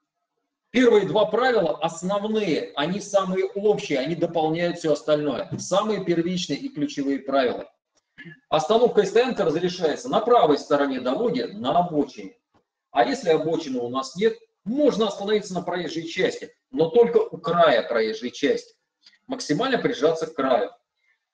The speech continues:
А, это правило по-другому, по-простому можно сказать, сле-, э, выразить следующим образом. Вот, э, если у вас есть обочина, вы обязаны съехать на обочину.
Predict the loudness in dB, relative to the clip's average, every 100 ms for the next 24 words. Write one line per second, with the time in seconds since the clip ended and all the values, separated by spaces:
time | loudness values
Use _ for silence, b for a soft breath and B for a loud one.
0 | _ 4 6 6 4 0 2 2 4 2
1 | 2 0 -2 2 4 4 4 2 2 2
2 | 0 -2 0 0 0 -2 -2 -4 -6 -4
3 | 0 2 2 2 0 -2 -2 -4 -6 -4
4 | 0 0 0 -2 -2 -4 -8 -14 _ _
5 | _ _ _ _ -2 -2 0 2 4 6
6 | 4 2 -2 -2 -6 -4 0 2 0 -2
7 | 0 0 0 0 -2 -2 -8 -4 -2 0
8 | 0 0 0 -6 -6 -6 -10 -8 -6 -4
9 | -8 -10